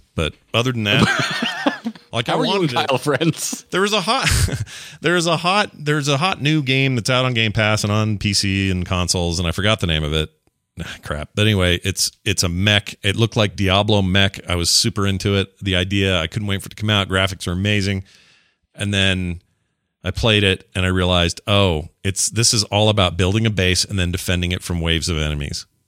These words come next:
Speaker 1: No, I don't want to. I don't want to do that. Rift Breaker, that's it. I don't want to play that. I tried
Speaker 2: No,
Speaker 1: it. I
Speaker 2: love
Speaker 1: did. I
Speaker 2: horde
Speaker 1: got in.
Speaker 2: mode,
Speaker 1: I gave
Speaker 2: uh,
Speaker 1: up.
Speaker 2: in any game that has it. And honestly, I think, uh, Left four Dead and Back four Blood are, uh, are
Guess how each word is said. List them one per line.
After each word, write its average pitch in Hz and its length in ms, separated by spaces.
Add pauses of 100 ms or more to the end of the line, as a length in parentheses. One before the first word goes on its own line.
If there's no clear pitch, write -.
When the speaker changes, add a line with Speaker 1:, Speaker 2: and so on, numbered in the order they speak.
(180)
Speaker 1:
No, 107 280 (1080)
I 98 80
don't 107 100
want 110 260
to. - 60 (100)
I 104 60
don't 107 100
want 107 180
to 107 60
do 104 60
that. 80 160
Rift 135 220
Breaker, 87 260
that's 82 240
it. 73 140 (100)
I 113 60
don't 139 100
want 143 160
to - 20
play 139 140
that. 82 200 (320)
I 113 80
tried 202 260
Speaker 2:
No, 139 140
Speaker 1:
it. - 20
I 165 40
Speaker 2:
love 175 100
Speaker 1:
did. 196 140
I 160 40
Speaker 2:
horde 160 120
Speaker 1:
got 143 180
in. 143 120
Speaker 2:
mode, 143 300 (640)
Speaker 1:
I 98 40
gave 113 200
Speaker 2:
uh, 98 60
Speaker 1:
up. - 160
Speaker 2:
in 120 200
any 131 300
game 131 280
that 120 120
has 120 320
it. 113 220
And 110 160
honestly, 151 340
I 156 100
think, 262 360
uh, 90 300 (140)
Left 113 260
four 127 60
Dead 113 100
and 104 100
Back 113 140
four 107 100
Blood 123 180
are, 95 260
uh, 104 100 (180)
are 104 400